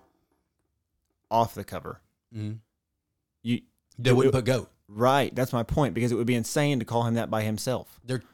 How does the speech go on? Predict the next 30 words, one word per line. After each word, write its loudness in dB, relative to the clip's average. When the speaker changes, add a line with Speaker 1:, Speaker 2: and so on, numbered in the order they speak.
Speaker 2:
they're -4
Speaker 1:
Like, 4
Speaker 2:
trying 2
Speaker 1:
the 4
ba-, -6
the 2
baby 2
Speaker 2:
Mm-hmm. 0
Speaker 1:
goat, 2
the 2
baby 2
part 2
n-, -2
doesn't 2
negate 0
the -8
goat -2
part. -14
Like, -10
it, -6
you, 2
it's, -4
it's -2
Speaker 2:
No, 2
Speaker 1:
them 2
Speaker 2:
it's 0
not -2
negating, 2
it's 0
just 2